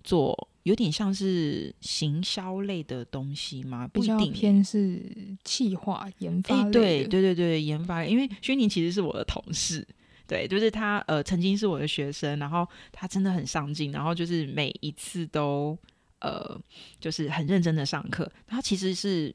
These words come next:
Speaker 1: 也曾经当过我的助教，他甚至是笔记小天后，都还有帮大家就是准备一些 tip，所以我觉得他对设计的热情其实一直都很厉害。然后他后来呢，就是也进入我公司当我同事的时候，我也觉得，哇，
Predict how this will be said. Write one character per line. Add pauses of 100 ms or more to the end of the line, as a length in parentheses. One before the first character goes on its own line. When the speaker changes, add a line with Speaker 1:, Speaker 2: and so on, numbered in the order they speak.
Speaker 1:
也
曾
经
当
过
我
的
助
教，
他
甚
至
是
笔
记
小
天
后，
都
还
有
帮
大
家
就
是
准
备
一
些
tip， (120)
所
以
我
觉
得
他
对 (300)
设
计
的
热
情
其
实
一
直
都 (140)
很
厉
害。 (380)
然
后
他
后
来
呢，
就
是
也
进
入
我
公
司
当
我
同
事
的
时
候，
我
也
觉
得， (160)
哇，